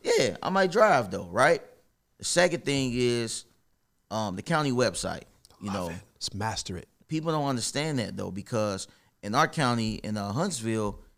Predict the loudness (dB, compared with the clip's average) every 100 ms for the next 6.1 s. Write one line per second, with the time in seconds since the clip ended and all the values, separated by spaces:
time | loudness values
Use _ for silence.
0 | _ -8 -2 0 0 -2 4 4 4 0
1 | -4 -2 -2 0 0 0 -2 -4 -6 -6
2 | -8 -14 _ _ _ _ _ _ -6 -2
3 | -2 2 2 4 4 2 2 0 2 2
4 | 2 0 0 0 -4 -10 -10 -4 -2 -2
5 | -2 -2 0 2 2 2 0 0 0 -2